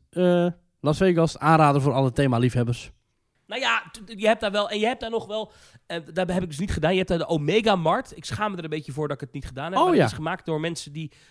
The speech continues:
Speaker 2: eh, onder andere, eh, eh, meewerken aan, eh, Universal, eh, design dingen. Dat is een soort van doolhof met verwondering. Je bent in een supermarkt, maar het is geen echte supermarkt en je kan door de
Speaker 1: Ja,
Speaker 2: koelkasten
Speaker 1: misschien een
Speaker 2: heen
Speaker 1: beetje
Speaker 2: stappen.
Speaker 1: Dolores-achtig.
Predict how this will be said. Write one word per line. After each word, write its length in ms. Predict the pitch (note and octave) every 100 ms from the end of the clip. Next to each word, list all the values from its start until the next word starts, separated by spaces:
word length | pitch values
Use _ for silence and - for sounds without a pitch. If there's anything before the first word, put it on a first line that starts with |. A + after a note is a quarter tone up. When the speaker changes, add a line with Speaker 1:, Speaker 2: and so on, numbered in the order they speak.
| _
Speaker 2:
eh, 200 | - C#3+
onder 180 | D3+ D3+
andere, 260 | E3+ D3+ -
eh, 400 | D3 C#3 C3 C#3+
eh, 80 | C#3
meewerken 540 | D3 C#3+ C3+ B2+ B2
aan, 380 | C#3 C#3 C3+ A2 _ _ _ _ _ _ _ -
eh, 300 | A2 G#2+ G2+
Universal, 800 | A#2 B2 A#2+ C#3 E3+ D#3+ - D3
eh, 160 | D3 C#3+
design 340 | C#3+ C#3+ D3+ D3
dingen. 280 | C#3+ E3 E3+ _ _ _
Dat 140 | C3
is 80 | E3+
een 60 | D3+
soort 200 | E3+ -
van 280 | D3+ D3+ - _ _ _
doolhof 720 | A2+ D3 F3+ C#3 D3 D3+ -
met 180 | C#3 C#3+
verwondering. 580 | - C3 E3+ E3 E3 E3+
Je 80 | C3
bent 180 | C#3 D#3
in 60 |
een 100 | C#3
supermarkt, 500 | C#3 F3+ D3+ C#3 C3 B2+
maar 80 |
het 100 | B2
is 80 | C#3
geen 160 | - B2
echte 200 | B2 D3
supermarkt 580 | - C#3 C3 B2 B2+ -
en 100 | A2+
je 80 |
kan 180 | A2+ A#2+
door 80 | A#2
de 40 | A3
Speaker 1:
Ja, 60 | A3+
Speaker 2:
koelkasten 320 | A3 - G3+
Speaker 1:
misschien 0 |
een 60 |
Speaker 2:
heen 100 | F#3
Speaker 1:
beetje 160 | G3 F#3+
Speaker 2:
stappen. 380 | A#2 - C3 C#3+
Speaker 1:
Dolores-achtig. 1040 | E3+ E3+ F#3 F3 C3 B2+ B2+ B2 - -